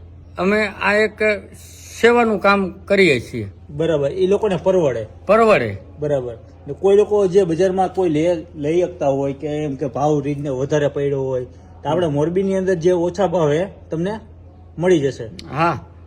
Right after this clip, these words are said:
Speaker 1: મળી જશે, ચોક્કસ,
Speaker 2: તો આપ-,
Speaker 1: સો ટકા મળી જશે.
Speaker 2: તો આપને કોન્ટેક્ટ કરવો હોય તો આપણા નંબર?
Speaker 1: અ, અઠ્ઠાણું સાત ત્રાણું ત્રેવીસ પાંચ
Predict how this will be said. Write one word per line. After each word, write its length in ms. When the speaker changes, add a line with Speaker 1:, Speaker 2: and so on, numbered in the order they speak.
Speaker 1:
મળી 240
જશે, 260
ચોક્કસ, 100
Speaker 2:
તો 60
આપ-, 240
Speaker 1:
સો 300
ટકા 260
મળી 220
જશે. 200
Speaker 2:
તો 80
આપને 580
કોન્ટેક્ટ 340
કરવો 120
હોય 100
તો 80
આપણા 180
નંબર? 320
Speaker 1:
અ, 760
અઠ્ઠાણું 400
સાત 300
ત્રાણું 540
ત્રેવીસ 440
પાંચ 160